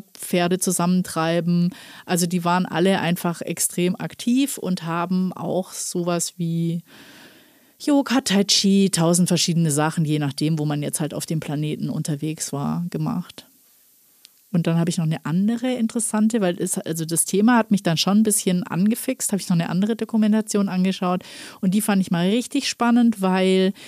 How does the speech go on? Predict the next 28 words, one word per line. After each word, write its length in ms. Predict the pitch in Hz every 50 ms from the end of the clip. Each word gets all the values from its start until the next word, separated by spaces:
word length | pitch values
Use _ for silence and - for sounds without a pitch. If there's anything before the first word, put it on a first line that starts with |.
| - - - - _ -
der 120 | 202 208 208
sagt 240 | 202 208 202 208 -
ja 120 | 190 -
auch, 220 | 113 175 202 190
so 100 | - -
richtig 320 | 190 196 202 - 214 - -
klinische 380 | - 208 208 202 196 - 202
Studien 380 | 185 - - 208 202 208 190 180
gibt's 260 | 175 180 - - -
nicht. 280 | 208 240 294 277 - -
Und 160 | - 185 -
da 100 | 175 170
haben 200 | 175 185 190 185
die 140 | 180 190 180
so 140 | - 175 170
Zwillingsstudien 880 | - - - 208 214 185 160 - - - - 165 156 147 143 143 147 -
gemacht. 520 | 143 143 147 - - - - - - - -
Dann 120 | - 156 160
haben 120 | 165 170
die 100 | 175 -
einfach 360 | - 165 170 - 165 160 -
Zwillinge 440 | - - - 190 202 214 233 226 233
genommen 460 | 214 220 208 202 202 208 226 214 208
und 260 | - 185 180 - - -
der 140 | 180 - -
eine 240 | 170 190 208 196
hat 160 | 180 180 185 -
dann 80 | 170